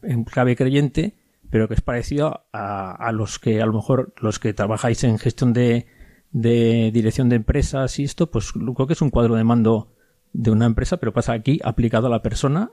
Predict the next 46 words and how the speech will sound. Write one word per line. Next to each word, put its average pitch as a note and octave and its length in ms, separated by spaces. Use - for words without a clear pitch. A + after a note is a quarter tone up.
y A2+ 140
a - 80
sus G#2+ 240
facetas A2+ 420
personales - 680
y A2 200
desde G#2 340
un G#2 100
punto A2+ 220
de A#2 40
vista A#2+ 220
de A2+ 80
fe. - 260
Entonces, C#3+ 420
bueno, C3+ 320
eh, A2+ 200
la G#2 160
revisión A#2 300
de A#2+ 100
vida C3 180
lo C#3+ 80
que A#2 80
nos A2 160
dio C3 180
es C#3 180
una, A#2 720
una C3 460
forma C3 320
de A2+ 400
conjugar A#2 680
lo A#2 240
que A#2+ 100
es - 100
la A2+ 120
coherencia B2 420
entre B2 180
la F#2+ 120
fe C3+ 160
y D3 80
la F#2+ 120
vida, G2 360
entre A2 240
la G#2+ 100
oración C3 520
y A#2+ 160
la, G2 460